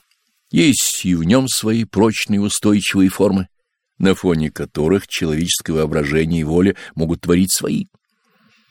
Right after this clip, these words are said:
Низшие слои ужасны ярким, выпуклым, живым безобразием своих чудовищных форм.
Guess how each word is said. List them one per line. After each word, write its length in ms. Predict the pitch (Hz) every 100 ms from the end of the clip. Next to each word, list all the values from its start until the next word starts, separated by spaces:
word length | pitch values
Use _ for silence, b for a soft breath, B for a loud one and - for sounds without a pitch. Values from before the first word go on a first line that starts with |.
| _ _ _ _ _ _ -
Низшие 600 | 202 226 - - 185 165
слои 380 | - 156 156 147
ужасны 960 | 120 90 107 123 123 - - 95 85 - - _ _
ярким, 720 | 71 78 113 120 - 110 110 92
выпуклым, 540 | 98 98 92 98 92
живым 380 | 80 85 92 87
безобразием 640 | 87 85 80 87 82 85
своих 440 | 78 - 87 85 -
чудовищных 680 | - 82 82 82 - 110 -
форм. 220 | -